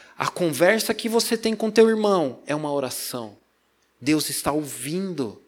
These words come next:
Deus está agindo. Então, quando você vem aqui na igreja, que seu irmão senta com você e fala sobre coisas da vida dele, Deus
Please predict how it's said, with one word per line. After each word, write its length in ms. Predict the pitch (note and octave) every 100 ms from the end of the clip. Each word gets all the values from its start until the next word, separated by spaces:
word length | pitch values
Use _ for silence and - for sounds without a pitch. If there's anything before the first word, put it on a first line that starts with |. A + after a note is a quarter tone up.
| _ _ _ _ _
Deus 300 | A#2+ C#3+ C#3
está 260 | C#3 - C3+
agindo. 760 | C#3 A#2 B2+ D3+ D3 A#2 G2+ _ _ _ _ _ _ _ - - -
Então, 140 | G3
quando 220 | G#3+ G#3+
você 260 | G3+ G3+ G3
vem 180 | F3+ F#3+
aqui 180 | F#3
na 100 | F#3+
igreja, 720 | F#3 D#3+ E3+ F3+ F3 C#3+ A2 G2+ _ _ - -
que 100 | D3
seu 140 | -
irmão 200 | E3+ E3
senta 360 | E3 - E3+ E3+
com 160 | E3+ D#3
você 320 | D3 - D#3
e 80 | D3
fala 320 | - D3 D3
sobre 260 | - D3
coisas 340 | C#3+ D#3 D3 D3+
da 120 | D3+
vida 280 | C#3 D#3 D#3+
dele, 480 | D3+ D#3 C#3+ A2 - - _ _ A#2
Deus 680 | A2+ B2+ B2 B2 A#2 -